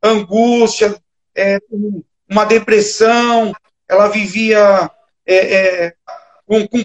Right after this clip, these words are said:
pânico, "O que que vai acontecer comigo?" Enfim, até nisso Deus foi cuidando. Um primo da Dani conseguiu um tratamento pra ela no H C, né? É,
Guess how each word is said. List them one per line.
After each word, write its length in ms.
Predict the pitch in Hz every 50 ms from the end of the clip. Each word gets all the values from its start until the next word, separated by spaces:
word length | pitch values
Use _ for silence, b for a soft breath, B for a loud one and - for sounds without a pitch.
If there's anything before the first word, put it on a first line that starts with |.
| - _
pânico, 480 | - 233 247 262 262 247 247 - _ 202
"O 40 |
que 140 | _ - 311
que 100 | - 277
vai 100 | 233 262
acontecer 480 | - - 262 - 254 220 - - 247 247
comigo?" 480 | _ - 220 208 233 254 262 214 214 - _ _ _ _ _ _ -
Enfim, 280 | 220 220 208 - 220
até 240 | 208 208 - 233 247
nisso 480 | 233 220 220 233 240 220 - - 233 202
Deus 240 | 220 226 214 208
foi 120 | - 233 233
cuidando. 540 | - - 220 185 202 208 226 233 226 220 - _ _ _ _ _ -
Um 80 | 196 196
primo 300 | - 220 240 240 233 220
da 120 | 233 226
Dani 240 | 214 202 226 226 220
conseguiu 720 | - 247 240 226 - 233 214 - - 220 233 226 196 170 - _ _ _ _ _ _ _ -
um 80 | 185
tratamento 600 | 190 214 220 220 226 226 220 208 220 220 220 -
pra 140 | - 214 214
ela 160 | 214 214 208
no 80 | 208 208
H 180 | 208 208 196
C, 400 | 190 - - - 233 262 277 - _ _ _ _ _ _ _ _ _ _
né? 280 | 170 185 202 202 - - _ _ _ _
É, 380 | 185 185 180 180 175 175 170